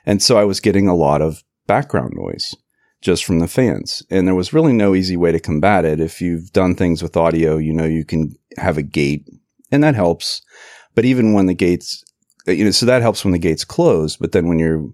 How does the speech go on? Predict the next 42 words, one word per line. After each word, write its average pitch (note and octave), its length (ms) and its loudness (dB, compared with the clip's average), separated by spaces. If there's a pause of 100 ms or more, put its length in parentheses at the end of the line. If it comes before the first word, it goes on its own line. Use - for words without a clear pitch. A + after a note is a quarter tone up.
(160)
when F2 120 0
it E2 60 2
opens, F2 440 0
when D#2+ 120 -2
you D#2 60 0
start D2 280 -2
speaking, G2+ 480 0
you're D#2+ 140 -2
still G2+ 260 0
going F2 240 2
to D#2+ 80 2
get D#2+ 280 0
that D2 260 0 (240)
bleed E2 320 0
in D2+ 360 0 (460)
of D#2 240 0
the F2 80 -4
background G2+ 460 -2
noise. G1+ 320 -4
And F2 120 -2
so - 140 -2
I'm G2 100 0
thinking, A2 380 0
all A2 80 2
right, D2 220 0 (540)
how C3+ 180 0
do C#3 120 4
I A#2+ 140 4
g-, G#2 220 -12 (300)
overcome F#2+ 580 2
this E2 480 -2 (140)
and D#2+ 280 -2
still A2+ 220 0
be G#2 140 2
able F2 220 0
to E2 380 -2
sit G2 220 -2
here F#2 140 -2
and D#2+ 100 -2
record E2 640 0 (440)
and A2+ 220 2
stream, E2 480 0